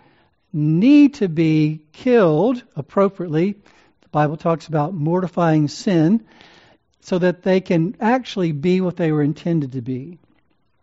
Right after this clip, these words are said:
And so C S Lewis is picturing the fact that our lower natures long for us to overcome them so that they can become their true selves. And we overcome them through self-denial, self-control,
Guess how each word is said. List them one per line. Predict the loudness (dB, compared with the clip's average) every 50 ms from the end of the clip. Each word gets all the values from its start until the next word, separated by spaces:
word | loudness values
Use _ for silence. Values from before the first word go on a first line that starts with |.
| _ _ _ -14 _ -2
And | -2 -2
so | 2 2 4 6 6 4 4 2 -4 -14 -20 -20 -20 -20 -20 _
C | _ -4 -2 -2
S | -2 -2 -2 -2
Lewis | 0 0 0 -2 -4
is | -8 -8 -10
picturing | _ -6 -4 -4 -4 -2 -2 0 0
the | 0 -2
fact | -2 0 0 0 0 0 -2
that | -2 -2 -2 -4 -8 _ _ _ _ -20 -20 _ _ _ _ _ _ _ _ -6
our | -2 -2 0
lower | 2 2 4 4 4 4 4
natures | 2 2 0 0 -2 -2 -2 -2 -2 -2 -4 -4
long | -2 2 2 2 2 0
for | -2 0 0
us | 0 0 0 -2 -4
to | -2 -2
overcome | -2 -2 -2 -4 -4 -2 0 2 2 2 2 0
them | 0 0 0 0 -2 -2 -4 -8
so | -6 -6 -6
that | -4 -2
they | -2 -2 -2
can | -2 -4 -4
become | -4 -6 -6 -4 -2 -2 0 0
their | -2 -2 -4
true | -6 -8 -6 -6 -4 -4
selves. | -6 -4 -2 0 0 0 0 -2 -4 -8 -12 -16 -20 -20 -20 _ _ _ _ _ _ _ -4
And | -2 0 0
we | 2 0
overcome | 0 -2 -4 -4 -2 -2 0 0 0
them | 0 0 -2 -4
through | -4 -6 -8
self-denial, | -6 -4 -4 -4 -4 -4 -6 -6 -4 -2 -2 -2 0 0 0 -2 -2 -4
self-control, | -6 -4 -6 -6 -6 -6 -8 -10 -8 -4 0 2 4 4 4 4 2 0